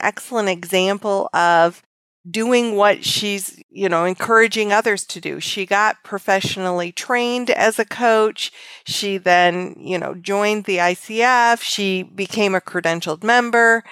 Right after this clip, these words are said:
and she continues to bring that forward. Anique is also fluent in both German and English, kinda adding to, to that global aspect. And I just adore her. I find her to be so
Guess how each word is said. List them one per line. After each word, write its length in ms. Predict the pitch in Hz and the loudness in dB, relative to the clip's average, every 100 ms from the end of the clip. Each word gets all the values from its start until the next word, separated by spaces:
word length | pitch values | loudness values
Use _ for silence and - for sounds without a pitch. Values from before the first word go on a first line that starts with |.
| - - - _ | -20 -20 -20 _
and 320 | 160 208 202 | 0 0 0
she 360 | - - 226 220 | -2 -2 0 -2
continues 840 | - 233 208 - 285 311 247 208 | -2 -4 -2 -2 0 2 2 0
to 120 | - - | -4 -2
bring 240 | 202 190 | -2 2
that 180 | 185 - | 2 0
forward. 600 | - 214 202 190 - 180 _ _ - | 0 2 2 0 -4 -6 _ _ -2
Anique 380 | 214 220 233 - | 2 4 2 2
is 240 | 185 190 | 2 4
also 400 | 180 190 - 180 | 4 2 4 0
fluent 640 | 175 - 247 262 320 370 | 0 -4 -2 0 0 0
in 240 | - - 208 | -4 -4 0
both 320 | 196 196 196 | 0 0 -4
German 480 | 208 202 208 202 196 | 0 2 2 0 0
and 380 | - 180 175 180 | -2 0 0 -2
English, 720 | 196 220 247 277 370 - - | -4 0 4 4 4 0 -4
kinda 400 | - 214 190 - | -6 -2 -2 -2
adding 460 | 151 170 190 214 226 | 0 2 2 -2 -4
to, 400 | - 220 208 - | -8 -8 -8 -10
to 160 | - 220 | -10 -2
that 280 | 185 170 180 | 2 2 0
global 540 | 180 196 196 190 185 | -2 2 0 2 0
aspect. 720 | - 180 214 - 277 302 - - - - - | 2 0 0 -2 0 0 -2 -16 -18 -18 -12
And 180 | - 269 | -2 0
I 420 | 277 302 320 339 285 _ - | 2 2 4 2 -2 _ -8
just 300 | - 262 - | 0 0 2
adore 340 | 214 196 190 196 | -2 0 2 0
her. 300 | 175 143 - | 0 -4 0
I 120 | - | -2
find 360 | - 269 285 240 | 0 2 2 0
her 180 | - 302 | 2 2
to 120 | 226 | 2
be 360 | 208 214 208 202 - - - | -4 -4 -4 -6 -18 -20 -20
so 720 | - - - 254 254 254 262 | -14 -6 4 6 8 6 4